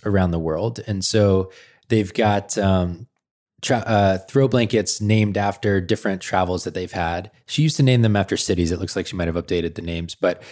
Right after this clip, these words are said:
we've got a few of them around the house. She also make, makes baby-sized blankets. They're not cheap,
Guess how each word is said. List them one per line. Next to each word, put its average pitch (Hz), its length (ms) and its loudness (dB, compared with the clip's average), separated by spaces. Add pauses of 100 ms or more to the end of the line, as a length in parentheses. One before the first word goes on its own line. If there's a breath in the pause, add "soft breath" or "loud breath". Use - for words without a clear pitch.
(120)
we've 123 160 6
got 151 140 4
a 123 40 4
few 117 200 4
of 123 80 2
them 127 140 2
around 120 260 6
the 117 80 4
house. 113 500 2
She - 180 -2
also 107 200 2
make, 98 280 2 (180)
makes 98 260 -4 (380)
baby-sized 101 880 0
blankets. 107 520 -4 (300 loud breath)
They're 117 100 2
not 127 260 0
cheap, - 380 -4